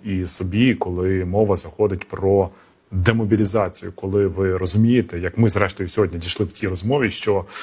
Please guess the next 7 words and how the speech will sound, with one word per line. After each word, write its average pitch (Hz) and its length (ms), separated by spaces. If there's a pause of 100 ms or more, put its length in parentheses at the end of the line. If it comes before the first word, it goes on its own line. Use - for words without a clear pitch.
(240)
ну, 120 160 (220)
завершення 107 680
служби 95 800 (420)
не 110 220
видно, 107 400
якби, 85 260
взагалі? 82 420